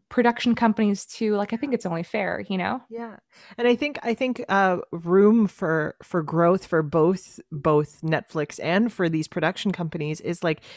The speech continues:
Speaker 2: if Netflix took the initiative to actually sign, like, I don't know, a ten, ten, fifteen picture deal with said, like, production company to be like, "Hey, let's co-produce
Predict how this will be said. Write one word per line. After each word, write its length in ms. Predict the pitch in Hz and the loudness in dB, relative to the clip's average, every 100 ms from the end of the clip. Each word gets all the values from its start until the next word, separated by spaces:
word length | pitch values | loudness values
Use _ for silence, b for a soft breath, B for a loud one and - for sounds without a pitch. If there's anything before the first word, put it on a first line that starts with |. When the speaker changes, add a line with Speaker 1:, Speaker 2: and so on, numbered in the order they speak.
| B - | B -6
Speaker 2:
if 120 | 185 | 0
Netflix 560 | 180 - - 165 - | 0 0 -2 -4 -4
took 200 | - 185 | -8 -6
the 140 | 175 156 | -2 -2
initiative 480 | 151 165 170 156 - | -2 -2 -4 -6 -6
to 240 | - - | -8 -2
actually 640 | 151 - - 165 156 156 b b b _ | -4 -4 -6 -2 -2 -4 b b b _
sign, 720 | - - 170 175 180 175 165 | -10 0 4 4 4 0 -2
like, 320 | - 160 - _ _ _ _ _ _ - | -4 -6 -8 _ _ _ _ _ _ 0
I 80 | |
don't 120 | 196 156 | 2 2
know, 340 | 156 165 196 208 | 2 0 -4 -8
a 80 | |
ten, 580 | - - 254 233 233 220 - _ - | -8 -6 -2 2 2 0 -6 _ -6
ten, 480 | 240 226 185 160 | 0 2 2 0
fifteen 600 | 160 226 220 - 214 208 208 | 0 0 0 0 2 2 2
picture 360 | 202 - 190 | -4 -2 0
deal 420 | 165 175 175 165 | 0 2 2 2
with 260 | 156 151 - | 0 -2 -4
said, 500 | - 175 165 160 165 b b b b | -4 0 0 0 -6 b b b b
like, 200 | 170 160 | -6 -4
production 480 | - 180 165 - 170 | 0 0 0 -2 -6
company 400 | 170 156 151 147 | -6 -6 -6 -8
to 80 | 175 | -4
be 120 | 175 | -2
like, 180 | 151 - | -2 -2
"Hey, 360 | 233 196 180 - | 0 2 0 -8
let's 360 | 175 262 - - | -2 -2 -2 -12
co-produce 960 | - - 240 233 190 175 165 - - | -8 -2 -2 0 -2 0 -2 -4 -18